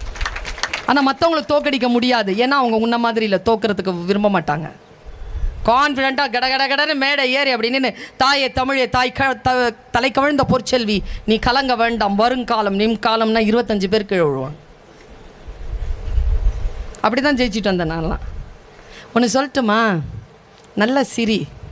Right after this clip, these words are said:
உள்ள இருக்குல்ல, சைலண்டார். கலகலன்னு சிரி, உள்ள சைலண்டா இரு. உள்ள சிரிச்சிட்டு வெளியில சைலண்டா உட்காந்துருக்காத,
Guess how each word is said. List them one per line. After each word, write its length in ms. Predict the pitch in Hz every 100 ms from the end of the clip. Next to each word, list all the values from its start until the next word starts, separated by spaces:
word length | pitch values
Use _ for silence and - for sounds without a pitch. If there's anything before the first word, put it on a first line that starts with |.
| - - - - - - -
உள்ள 260 | 262 277
இருக்குல்ல, 280 | 208 202 208 -
சைலண்டார். 460 | 190 190 175 143 - - - - - - - - - - - - - - - - - - -
கலகலன்னு 480 | 202 233 254 285 339 -
சிரி, 260 | 220 160 139 -
உள்ள 240 | 269 254 269
சைலண்டா 360 | 202 185 180 151
இரு. 120 | 147 - - -
உள்ள 240 | 311 339 285
சிரிச்சிட்டு 520 | 262 226 262 240 254 233 190 160 156 170 - - - - -
வெளியில 240 | 277 302 247
சைலண்டா 360 | 220 208 214 220
உட்காந்துருக்காத, 480 | 214 190 180 147